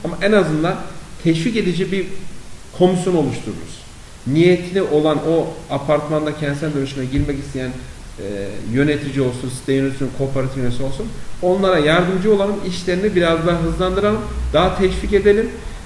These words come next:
E, kendi aralarındaki güvenliği de sağlamak açısından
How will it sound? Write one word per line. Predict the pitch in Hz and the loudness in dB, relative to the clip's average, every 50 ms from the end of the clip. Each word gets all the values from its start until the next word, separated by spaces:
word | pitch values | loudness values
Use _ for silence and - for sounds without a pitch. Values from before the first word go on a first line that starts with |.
| - | -8
E, | - 127 139 143 135 135 135 131 - - | -6 -4 -4 -2 -2 -2 -2 -2 0 0
kendi | 175 160 185 196 208 | 2 2 4 4 4
aralarındaki | 208 196 185 185 180 180 175 175 175 175 175 156 143 | 6 6 6 6 4 4 2 0 0 0 -2 -2 -2
güvenliği | 147 151 165 165 170 175 175 180 180 190 202 214 202 196 | 0 0 2 2 2 2 2 2 2 4 2 2 4 4
de | 180 147 123 120 - - - - | 2 2 2 -2 -6 -10 -8 -2
sağlamak | - 147 160 170 175 185 185 180 | 0 2 2 2 2 0 0 -2
açısından | 156 160 160 - 220 | -2 -6 -6 -6 -8